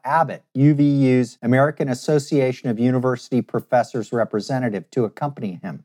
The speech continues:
Quote, "This morning, at his request, I accompanied Professor S to the second meeting he had with you after his suspension," wrote Abbott. Quote,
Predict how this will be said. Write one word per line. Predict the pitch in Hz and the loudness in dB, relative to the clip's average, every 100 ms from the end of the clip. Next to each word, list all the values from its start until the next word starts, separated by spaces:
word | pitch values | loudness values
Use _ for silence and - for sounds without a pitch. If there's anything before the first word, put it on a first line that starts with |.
| _ | _
Quote, | - 175 156 131 _ | 0 4 4 2 _
"This | 139 151 160 190 | 0 0 2 2
morning, | 180 185 135 113 | 2 2 0 -4
at | 117 117 | -4 0
his | 160 147 | 0 0
request, | 156 135 - 135 101 - _ | 0 0 2 4 2 -4 _
I | - 120 123 127 | 0 2 2 -2
accompanied | 127 127 147 127 127 117 | -10 -6 -6 -4 -2 -2
Professor | - 117 - 135 - 127 - | -2 -4 0 -2 0 -6 -4
S | 123 104 - | 0 0 -2
to | - 127 | -4 -2
the | 117 | -2
second | - 147 135 123 | -2 -2 -2 -4
meeting | 131 127 117 | 0 0 0
he | 101 117 | -4 -4
had | 110 117 113 110 | 0 2 2 2
with | 123 123 | 2 2
you | 120 | 4
after | 117 113 - | 4 2 0
his | 107 110 - | -6 -6 -6
suspension," | - - - 151 143 - 87 69 | -12 -6 0 0 0 -10 -10 -8
wrote | 107 107 107 - | -4 -2 -2 -2
Abbott. | 101 92 98 110 _ | -2 0 -4 -8 _
Quote, | - 143 135 | 2 4 4